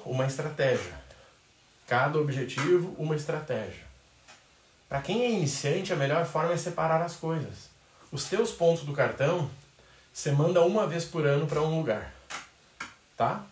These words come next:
Teus pontos do cartão. Uma vez por ano você manda pra algum lugar. Marrone, eu vou comprar um notebook, um celular, suplemento, camiseta, papapá, show. Manda pra outro lugar.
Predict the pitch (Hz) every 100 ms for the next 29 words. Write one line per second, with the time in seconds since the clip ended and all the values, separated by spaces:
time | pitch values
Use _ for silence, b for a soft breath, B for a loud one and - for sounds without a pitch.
0 | - _ - 202 208 185 185 185 185 185
1 | - 156 170 214 202 185 - 175 156 165
2 | - 165 160 165 156 151 151 147 - -
3 | _ _ _ - - - b b b b
4 | - 156 170 202 170 170 180 165 180 180
5 | 160 127 170 170 151 - 165 147 131 151
6 | 147 - 165 160 131 139 160 151 - 160
7 | 131 113 165 147 143 143 139 151 147 -
8 | - 110 - - B B B B 113 127
9 | 143 143 127 160 175 170 -